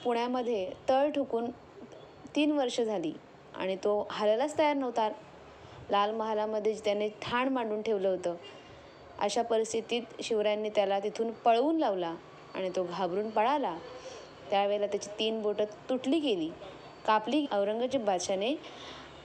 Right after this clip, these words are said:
शाहिस्ते खानाची रवानगी बंगालमध्ये केली. शिवरायांचा विजय महाराष्ट्रामध्ये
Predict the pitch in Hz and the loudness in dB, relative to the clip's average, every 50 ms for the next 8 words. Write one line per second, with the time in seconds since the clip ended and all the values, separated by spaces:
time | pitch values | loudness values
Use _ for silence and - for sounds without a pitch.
0 | - - - - - - 254 226 226 254 254 - 330 320 294 254 220 202 - 220 | -18 -18 -12 -10 -2 2 4 4 4 2 2 2 2 2 2 2 0 0 2 2
1 | 208 202 190 190 190 185 190 185 247 302 262 226 208 202 196 214 254 302 294 269 | 2 2 2 0 0 -2 0 0 0 0 2 0 0 2 2 2 2 2 2 0
2 | 208 208 190 - 185 175 160 165 - - - - 240 220 208 208 208 202 202 196 | 0 -2 -2 -2 -2 -2 -2 -4 -4 -4 -2 0 2 4 4 2 2 0 -2 -2
3 | - 202 196 196 190 220 208 170 226 247 226 196 185 - - 240 233 - - 220 | 0 0 0 2 0 -2 0 2 2 2 2 2 0 -2 -4 -6 -4 -2 0 0
4 | 208 208 196 180 190 202 233 294 | 0 2 0 2 2 2 2 0